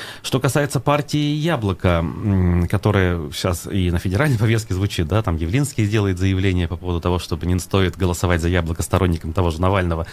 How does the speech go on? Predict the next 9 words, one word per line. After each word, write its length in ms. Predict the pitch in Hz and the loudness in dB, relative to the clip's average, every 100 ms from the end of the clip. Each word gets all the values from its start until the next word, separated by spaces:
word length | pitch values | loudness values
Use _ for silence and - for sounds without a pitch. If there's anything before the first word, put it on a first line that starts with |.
| - - - 101 | -12 -12 -8 -2
У 60 | 120 | 0
нас 160 | 175 | 0
в 40 | 151 | -2
республике 540 | 135 - 151 139 127 | -4 -2 -2 -2 -2
определились 580 | 107 123 113 131 123 107 | -2 0 0 0 -2 -2
со 120 | 110 | -4
списками, 420 | - 180 180 139 | -4 -6 -4 -2
с 80 | 120 | -2
кандидатами, 800 | - 95 95 113 170 160 151 135 | 0 0 2 0 0 0 -2 -2